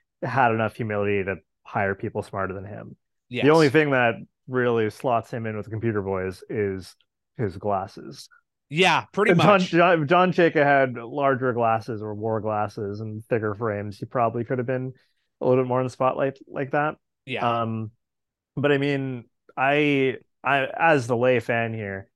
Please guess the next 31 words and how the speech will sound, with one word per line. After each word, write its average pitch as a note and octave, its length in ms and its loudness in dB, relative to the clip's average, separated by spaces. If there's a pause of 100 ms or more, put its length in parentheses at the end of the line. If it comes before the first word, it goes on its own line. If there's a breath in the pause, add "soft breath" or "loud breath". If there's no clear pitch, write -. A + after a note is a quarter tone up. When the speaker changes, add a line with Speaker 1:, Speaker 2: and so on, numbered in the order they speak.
(100)
Speaker 2:
Mm-hmm. C#3 300 -8
Speaker 1:
uh, G#2+ 500 0 (260)
I B2+ 180 4
assume A#2+ 520 -2
he's G#2+ 500 -6
even A2+ 240 -6
higher G#2 300 -2
up G2 160 -4
than G2 140 -10
just G2 160 -10
half. G#2+ 440 -4
Uh, G#2 460 -2
I G#2+ 340 0
have A2 260 -2
liked G2 440 -6 (500)
Speaker 2:
Yeah. - 120 2
Speaker 1:
almost A#2+ 360 -2
all A#2+ 240 2
the A#2 120 2
decisions. A2+ 420 -4
Like, C3 160 2
if A#2+ 160 0 (180)
I C3 120 2
was B2 220 2
to C3 40 -6
trade A#2 460 -4
for A#2 180 -6
any A2+ 260 -8
other G#2+ 200 -4
G G#2 200 -8
M, A2+ 380 -8